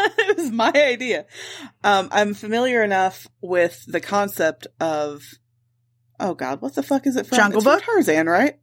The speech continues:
Speaker 1: Jungle Book. Okay, that's, isn't that the same thing?
Speaker 2: No.
Speaker 1: Really?
Speaker 2: Really?
Speaker 1: That's two different movies. Okay. Well, I'm familiar with the song at least. Apparently I'm not familiar with the movie or even what fucking movie it comes from. But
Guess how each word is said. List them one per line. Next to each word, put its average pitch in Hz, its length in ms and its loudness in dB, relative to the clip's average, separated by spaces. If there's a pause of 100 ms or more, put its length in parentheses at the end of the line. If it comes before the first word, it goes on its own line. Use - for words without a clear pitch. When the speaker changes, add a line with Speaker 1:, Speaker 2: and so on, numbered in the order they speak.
Speaker 1:
Jungle 220 400 0
Book. - 300 -6
Okay, 165 240 -6
that's, - 480 -10 (600)
isn't 233 140 -6
that 415 120 -2
the 415 80 2
same 240 220 2
thing? 220 300 -6
Speaker 2:
No. 180 440 2 (840)
Speaker 1:
Really? 226 520 -6 (220)
Speaker 2:
Really? 147 600 0 (380)
Speaker 1:
That's 190 260 -2
two 202 120 0
different 190 260 -6
movies. 180 280 -4
Okay. 175 260 0 (280)
Well, 240 180 6
I'm 220 160 2
familiar 233 400 4
with 214 160 -2
the 165 80 -6
song 262 360 4
at - 100 0
least. 143 260 -2
Apparently 180 400 -2
I'm 165 120 0
not 165 180 0
familiar 165 320 -4
with 156 120 -4
the 160 60 -12
movie 165 320 -4
or 160 60 -2
even 156 220 -4
what 151 140 -6
fucking 151 240 -8
movie 156 200 -8
it 151 100 -6
comes 214 260 -2
from. 151 260 -4 (160)
But 180 320 2